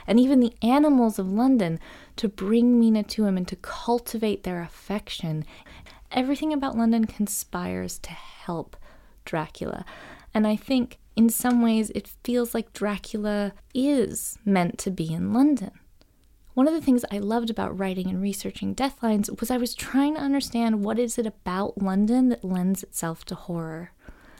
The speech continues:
And of course, there are so many things. I've even mentioned it a bit already. There's this great history. There's all this interesting literature. There's a lot of diversity for directors to draw on. But if I'm hundred percent honest, there's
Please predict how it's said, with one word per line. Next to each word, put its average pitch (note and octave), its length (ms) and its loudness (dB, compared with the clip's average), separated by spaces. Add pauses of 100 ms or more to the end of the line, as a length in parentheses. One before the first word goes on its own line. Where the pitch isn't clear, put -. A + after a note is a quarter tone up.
(120)
And A3+ 80 4
of A3+ 60 0
course, C#4 160 4
there C4+ 160 4
are - 20 2
so A#3+ 240 2
many G3+ 220 2
things. - 320 -6
I've G3 120 0
even A3 240 4
mentioned F#3 440 0
it F3 100 -4
a F#3 60 -4
bit - 160 -4
already. G3+ 400 0
There's F#3+ 200 -2
this - 180 -6
great - 220 -8
history. F3+ 800 -4 (380)
There's G3 220 4
all F3+ 160 2
this F3 240 -6 (300)
interesting F#3+ 460 2
literature. G3+ 560 0
There's F#3 200 -2
a F#3+ 40 -2
lot F3 180 -4
of F#3 140 -12
diversity F#3+ 680 -2
for F3+ 300 -2
directors - 520 -8
to - 160 -10
draw G#3 200 0
on. G3+ 360 0 (500)
But C4 120 2
if B3+ 100 -4
I'm B3+ 140 4
hundred E4+ 360 -2
percent D4 300 -4
honest, A#3+ 320 2
there's G#3+ 160 -8